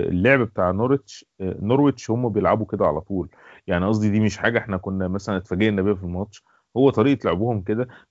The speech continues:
فالمفروض إن إحنا لو هنلعب على فريق بيلعب بطريقة لعب المرتدة، وده تعليقي على لما أنت كنت بتتكلم على التشكيلة من الأول لما كنت تسأل محمود، إن التشكيلة كان فيها نوع من التفازلك.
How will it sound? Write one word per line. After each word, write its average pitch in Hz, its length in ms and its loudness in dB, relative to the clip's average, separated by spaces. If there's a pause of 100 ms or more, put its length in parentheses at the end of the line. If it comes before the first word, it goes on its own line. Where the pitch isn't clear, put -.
فالمفروض 120 480 0
إن 127 100 0
إحنا 131 180 -2
لو 113 160 4
هنلعب 113 420 0
على 90 160 2
فريق 120 260 -4
بيلعب 110 380 2
بطريقة 113 400 -6
لعب 117 120 -4
المرتدة، 110 520 -4
وده 104 280 -2
تعليقي 120 680 0
على 101 140 -2
لما 104 120 -4
أنت 117 140 -10
كنت 110 200 -12
بتتكلم 120 400 0
على 92 120 2
التشكيلة 104 480 -6
من 95 80 -4
الأول 107 360 -2
لما 90 140 -4
كنت - 200 -8
تسأل 107 220 -12
محمود، 107 380 -4 (540)
إن 117 140 0
التشكيلة 123 920 4
كان 113 180 -2
فيها 127 220 4
نوع 123 200 2
من 107 60 2
التفازلك. 98 600 0